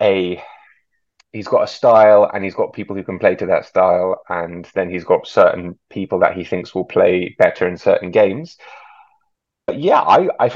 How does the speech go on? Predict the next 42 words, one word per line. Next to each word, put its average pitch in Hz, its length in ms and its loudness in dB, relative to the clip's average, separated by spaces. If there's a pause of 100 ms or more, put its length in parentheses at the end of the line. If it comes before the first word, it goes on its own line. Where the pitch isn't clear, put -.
(100)
if 175 180 2
I 190 100 8
was 180 140 6
a 165 60 4
manager, 170 400 0
and - 100 -4
I'm, 131 200 -6
I'm 123 180 -4
not 139 140 -6
a 117 40 -8
manager, 123 500 -6
and 90 140 -6
I 92 40 0
wasn't 101 260 -4
a 98 40 -4
very 101 140 0
good 98 140 -8
footballer, 92 420 -4
but 113 120 0
if 123 120 -8
I 120 60 4
was 117 180 2
a 107 60 -4
manager, 120 460 -4 (100)
I 104 160 4
would 104 220 -4
like 104 340 -2
to 98 160 -6 (500)
have 92 260 0
a, 90 160 2 (120)
a - 60 -14
clearly 95 840 0
defined 87 500 -4
first - 340 -2
eleven 95 280 -2
in 90 100 -8
my, 92 200 -6 (100)
in 92 120 -8
my 90 180 -2
eyes, 95 480 -2 (100)
and 90 160 -6
then, 87 300 0